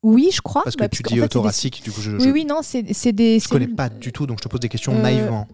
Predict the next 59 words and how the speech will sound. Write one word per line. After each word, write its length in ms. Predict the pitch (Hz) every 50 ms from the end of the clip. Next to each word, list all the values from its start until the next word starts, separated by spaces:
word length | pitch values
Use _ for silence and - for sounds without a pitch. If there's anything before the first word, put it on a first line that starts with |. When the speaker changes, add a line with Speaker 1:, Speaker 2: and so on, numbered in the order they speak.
| -
Speaker 1:
non, 200 | - 226 254 277
non, 180 | 285 294 294 285
je, 140 | 240 - -
je 120 | 214 - -
pense 180 | - 302 302 -
que 60 | -
ça 60 | 269
ne 40 | 233
touche 200 | 214 277 - -
que 100 | - 277
les 100 | 254 247
femmes 240 | - - 285 294 277
parce 160 | - 226 -
qu'en 100 | - 226
fait, 220 | 208 - 262 240
c'est, 220 | - - 240 220 190 190 185 - - 185
c'est 260 | - - 220 208 190
en 180 | 196 - 196 196
rapport. 260 | 202 214 208 - -
Alors, 160 | 185 180 170 - _
je 100 | - 202
dis 140 | 185 196 233
je 120 | 214 208 233
pense 200 | - - 330 -
parce 140 | - 220
qu'il 140 | - - 202
me 20 | 196
semble 240 | - - 285 294
que 80 | - 220
quelqu'un 320 | 196 - 202 - - 254
m'a 100 | 240 202 196
dit 60 | 226
l'autre 140 | 226 208 190
jour 120 | 214 220
qu'ils 220 | - - 208 180 190
en 60 | 180
avaient 100 | 185 196
retrouvé 340 | 202 - - - 202 185 214
aussi 260 | 220 208 - - 262
chez 160 | 262 - -
des 220 | 190 170 190 180 190
hommes, 180 | 202 208 196
mais, 140 | 180 170 170 - - - - - - - - - _ _ -
euh, 840 | 185 185 180 175 175 175 170 170 165 170 165 165 160 165 165 165 165
pour 100 | - - 190
le 60 | 185
coup, 120 | 185 - 269
je 60 | 240
maîtrise 300 | 220 208 196 - 196 -
pas 80 | - 247
le 60 | 233
sujet. 280 | - - 208 196 190 185
Mais 80 | 180
je 80 | 180 -
pense 220 | - 247 254 -
qu'à 100 | - 226
la 80 | 196 190
base, 280 | 175 180 214 247 269 -
c'est, 120 | - 226